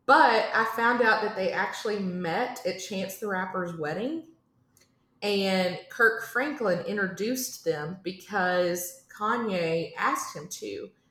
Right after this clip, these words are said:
because he wanted to work with Fred Hammond. And so they had kind of a casual interaction, and, but Kanye said to Fred Hammond, "Hammond, I wanna work with you soon." But Hammond came away from the conversation like, "Oh, everybody in Hollywood says that." And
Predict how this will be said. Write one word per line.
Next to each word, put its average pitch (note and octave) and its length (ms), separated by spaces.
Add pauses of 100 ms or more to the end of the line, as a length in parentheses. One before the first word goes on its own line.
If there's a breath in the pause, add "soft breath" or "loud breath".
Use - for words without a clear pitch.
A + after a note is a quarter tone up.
because G3+ 260
he F#3+ 240
wanted A3 300
to G#3 100
work F3+ 260
with F#3+ 180
Fred D#3+ 280
Hammond. E3 240
And E3 120
so G3+ 120
they G3 100
had G3+ 240
kind A#3 220
of A3 80
a - 20
casual G#3 380
interaction, F#3+ 760
and, E3 180 (640 soft breath)
but - 220
Kanye G#3+ 400
said C#4 280
to A#3+ 80
Fred F#3+ 320
Hammond, F3+ 520
"Hammond, F#3 560
I F#3 100
wanna G3 200
work A#3 240
with F3+ 120
you F3 80
soon." E3 380 (640)
But G#3+ 100
Hammond B3+ 340
came G#3+ 200
away G3 180
from G3 180
the F3+ 60
conversation F3+ 800
like, D#3+ 200
"Oh, F3 260
everybody E3 320
in E3 80
Hollywood D#3+ 440
says D#3+ 360
that." B2+ 300 (100)
And F3+ 640